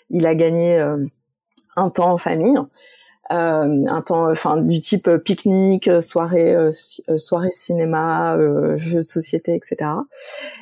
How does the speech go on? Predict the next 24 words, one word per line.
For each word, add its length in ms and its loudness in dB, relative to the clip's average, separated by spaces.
Et 120 2
en 160 2
fait, 360 -2
euh, 1000 2
donc 360 0
après, 300 2
il 60 4
y 60 4
a, 180 2
euh, 120 6
la 140 4
partie 320 -4
payante. 480 -2
Donc 200 -2
nous, 120 2
les, 160 2
nos, 160 0
nos 160 0
programmes, 380 -2
ils 80 -4
sont 160 -6
à 100 -8
quatre 300 -6
euros 320 0